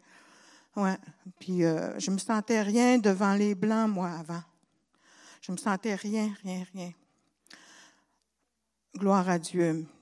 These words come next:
Dieu est vraiment bon. C'est juste lui qui peut faire ça.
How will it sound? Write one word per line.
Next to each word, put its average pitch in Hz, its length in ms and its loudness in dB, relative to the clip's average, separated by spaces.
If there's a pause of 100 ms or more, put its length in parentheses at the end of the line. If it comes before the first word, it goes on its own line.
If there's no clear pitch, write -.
Dieu - 180 -16
est 175 460 -4
vraiment 185 440 -4
bon. 170 180 -6
C'est 208 180 -2
juste 214 220 0
lui 247 100 2
qui 220 120 0
peut 196 140 0
faire 180 220 2
ça. 175 240 -2